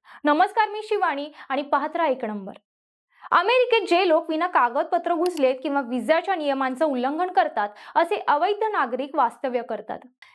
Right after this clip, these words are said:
यामध्ये बेकायदेशीर सीमा ओलांडून येणारे घुसखोर, पेरोलचा अवधी संपून तुरुंगात न गेलेले आरोपी, व्हिसा संपलेले नागरिकांचा समावेश होतो. अमेरिकेत राहणारे भारतीय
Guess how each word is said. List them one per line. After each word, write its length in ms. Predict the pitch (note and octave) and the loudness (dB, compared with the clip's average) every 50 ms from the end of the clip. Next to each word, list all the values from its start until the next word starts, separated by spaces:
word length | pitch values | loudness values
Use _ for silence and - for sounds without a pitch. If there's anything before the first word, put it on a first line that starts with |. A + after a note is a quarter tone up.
| - | 2
यामध्ये 560 | C4+ D#4 E4 F#4+ G#4+ A4 G4+ F4 D4 F4 F4+ | 4 4 4 4 4 2 2 2 2 2 0
बेकायदेशीर 720 | F4 C#4 D#4 F#4 G#4 G#4 G#4 G4 F#4+ F4 F#4+ F#4+ G4 G#4+ G#4+ | 2 0 0 0 2 2 0 0 0 -4 -6 -4 -4 -4 -4
सीमा 360 | G#4+ G#4+ F4+ E4 C#4 C4+ C4+ | -2 -4 -4 -2 0 -2 0
ओलांडून 540 | - - C4+ C4 C4 C#4 D#4 F4+ G4 G4 F#4 | 0 0 2 2 2 2 0 0 -2 -4 -4
येणारे 340 | E4+ D4 C4+ C4 B3+ C4+ D4+ | -4 -4 -2 -2 -2 -2 -2
घुसखोर, 560 | C#4 D4 E4+ F4+ F4 - - D4+ B3+ A#3 - - - - - _ - | 0 -2 -2 -2 -2 0 2 2 2 2 -2 -6 -12 -20 -12 _ 0
पेरोलचा 540 | F4 F4+ G4+ G#4+ G#4 F#4 F4 F4 - D#4 D#4 - - | 2 2 2 2 2 0 0 0 0 2 2 2 0
अवधी 260 | - C#4+ C#4 C4 F#4+ G4+ | -2 -4 -2 -2 -4 -2
संपून 400 | G#4 G4 E4 D4+ D#4 D4+ D#4+ D#4 | -2 -4 -4 -4 -6 -6 -6 -2
तुरुंगात 480 | D#4+ E4 D4+ C#4+ D4+ E4 F4+ F#4+ F#4+ | -2 0 0 0 0 2 0 0 0
न 140 | F4 E4+ F#4 F#4 | 0 -2 -2 -2
गेलेले 300 | F4 F#4 E4 D#4 D4+ D4+ | -2 -2 0 0 0 2
आरोपी, 500 | C#4+ C4 B3 A#3 C4+ D#4 D#4 - A#3+ C4 C4+ - - - - | 2 0 0 0 -2 -6 -6 -8 -10 -10 -10 -12 -14 -4 0
व्हिसा 280 | C#4 D#4 D4 E4+ E4+ | 2 2 4 4 2
संपलेले 560 | F4 F4 F4 D#4 D4 C#4+ E4+ F#4+ F#4 D4 C4+ | 0 0 -6 -8 -6 -4 -2 -2 2 2 0
नागरिकांचा 720 | C#4 C4+ C4+ B3+ B3 C#4 D#4+ D#4+ F4 C#4+ B3 A#3 - C4+ | 0 0 -4 -4 -4 -4 -4 -2 -2 -2 -2 -2 -2 -4
समावेश 520 | D#4+ D#4+ - G#4+ F#4 E4+ D4 B3 A3+ A#3 A#3 - | -2 2 2 2 2 2 0 0 -2 -4 -6 -6
होतो. 320 | A#3+ G#3+ - - - - _ _ _ _ _ - - - | -8 -8 -8 -12 -14 -16 _ _ _ _ _ -16 -6 0
अमेरिकेत 520 | - E4 F4 F#4+ G#4 G#4 G#4 G#4 G#4+ G#4 G#4+ | 2 2 4 4 2 2 2 0 0 2 2
राहणारे 420 | G4 E4 D#4 D#4 E4+ F4 C#4+ C#4+ D4 C4+ | 2 2 2 2 2 2 2 2 0 0
भारतीय 500 | D4+ C4+ D#4 F4+ F4+ F#4 F4+ E4+ D4 | -2 -2 -2 -2 -2 -2 0 0 0